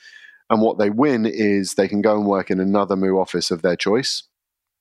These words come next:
So they could go to the U S and work in our Denver office, or they could go to the U S and work in our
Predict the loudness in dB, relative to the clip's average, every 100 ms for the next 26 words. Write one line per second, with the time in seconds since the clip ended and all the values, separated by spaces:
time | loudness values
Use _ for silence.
0 | _ _ _ -2 0 2 2 -2 0 0
1 | 0 -2 0 2 2 2 -2 -8 -12 -18
2 | -10 -2 0 0 0 0 -2 0 0 2
3 | 2 0 0 -4 -2 -2 -2 -2 -4 -2
4 | -2 -2 -2 0 0 0 0 -2 -2 -2
5 | -4 -4 -2 -2